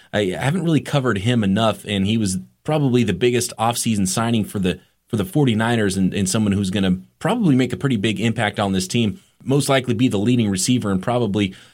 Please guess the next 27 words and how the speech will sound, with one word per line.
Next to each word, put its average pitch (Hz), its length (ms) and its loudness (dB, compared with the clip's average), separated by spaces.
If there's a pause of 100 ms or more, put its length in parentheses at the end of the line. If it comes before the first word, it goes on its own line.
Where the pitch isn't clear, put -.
(140)
you 87 220 -4
know, 98 160 0
a - 160 -6
player 147 280 0
that's 107 200 -2
talented 135 400 0
enough. 110 220 0
He 110 80 0
would 139 160 2
have 131 80 0
been 104 100 0
the 92 100 2
leading 98 260 2
receiver, 92 480 0 (320)
uh, 95 60 -2
the 95 80 2
last 98 240 -2
couple 143 260 0
of 110 80 2
seasons 95 280 2
for 95 140 -2
the 90 60 -2
forty-niners 95 600 0
since 95 180 -4
Anquan 98 460 -2
Boldin 113 420 0
left. 85 240 -4